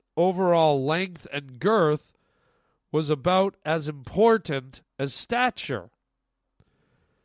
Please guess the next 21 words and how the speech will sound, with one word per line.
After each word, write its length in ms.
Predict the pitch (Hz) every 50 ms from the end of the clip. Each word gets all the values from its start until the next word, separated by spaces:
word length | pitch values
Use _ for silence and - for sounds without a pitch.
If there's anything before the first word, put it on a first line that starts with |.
| _ _ _ _ _ _ _ _ -
As 200 | 135 147 143 139
you 100 | 165 165
increase 480 | 156 139 - - 262 269 262 220 -
the 120 | - - 170
penis 480 | - - 170 247 277 277 233 208 165
size, 500 | - - - 151 143 139 139 143 147 135
the 80 | 143 156
amount 280 | 156 160 180 196 196 190
of 100 | 160 151
attractiveness 960 | 147 123 - _ - 185 220 247 240 - _ - 165 147 139 147 143 135 -
scores 640 | - - - - 165 170 175 175 170 156 - - _ _ _ _ _
get 380 | - 156 175 165 - _ 139 123
bigger. 440 | 208 247 277 240 196 160 127 104 - _ _ _ _ _ _ _ _ _ _ _ _ _ _ _ _ _ _ _ _ _ _ _ _ _ _ _ _ _ _ _ _ _ _ _ _ _ -
In 80 | 127
a 80 | 135 139
linear 500 | 147 175 202 226 262 254 262 226 202 190
fashion, 680 | 156 - - 214 220 233 220 - - - 180 165 151 147
the 180 | 151 151 143
researcher 640 | 139 147 156 147 - - - 147 147 - - - 135
explained, 680 | 120 110 - - - 131 135 131 127 135 143 143 139
until 440 | 147 135 120 - 147 147 143 131 -